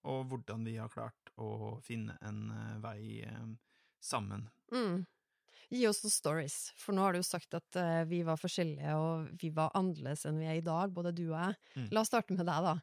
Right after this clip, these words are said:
Speaker 1: Ja.
Speaker 2: Hva var, hva var en typisk, eh, hvor-, hvordan så typisk, eh, økonomi, eh,
Speaker 1: Dag?
Speaker 2: <laughs> Jeg skulle ikke si dag, men, men
Speaker 1: Jeg kan fortelle om en dag.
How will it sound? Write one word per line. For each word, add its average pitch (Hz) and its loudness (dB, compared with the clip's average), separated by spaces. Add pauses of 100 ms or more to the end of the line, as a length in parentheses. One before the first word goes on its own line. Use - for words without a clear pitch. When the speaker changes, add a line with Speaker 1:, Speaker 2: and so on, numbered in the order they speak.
(120)
Speaker 1:
Ja. 127 -2
Speaker 2:
Hva 185 6
var, 185 6 (300)
hva 254 4
var 277 4
en 240 6
typisk, - 0
eh, 180 6
hvor-, 190 2
hvordan 247 4
så 220 0
typisk, - -2
eh, 175 6
økonomi, 175 2
eh, 156 0 (380)
Speaker 1:
Dag? 160 -4 (320)
Speaker 2:
<laughs> - 2
Jeg - 10
skulle 208 -2
ikke 190 -6
si 196 4
dag, 170 2 (280)
men, 254 8
men 254 6 (360)
Speaker 1:
Jeg 147 6
kan 202 -2
fortelle 208 0
om 123 0
en 135 0
dag. 117 0